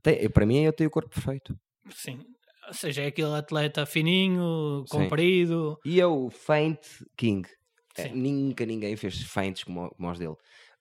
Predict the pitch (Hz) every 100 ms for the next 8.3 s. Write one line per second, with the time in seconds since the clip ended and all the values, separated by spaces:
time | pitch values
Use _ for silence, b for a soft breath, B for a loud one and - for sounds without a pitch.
0 | - 117 110 123 123 127 113 117 110 110
1 | 104 - 120 110 107 107 104 101 90 -
2 | b b b b - 87 101 - 107 98
3 | 101 98 95 101 110 - 98 110 123 117
4 | - 104 101 95 - - 104 98 101 95
5 | 98 95 - - 95 95 - 98 95 87
6 | - 95 92 92 - 92 90 90 87 90
7 | 92 92 90 90 92 87 87 90 87 92
8 | 90 107 110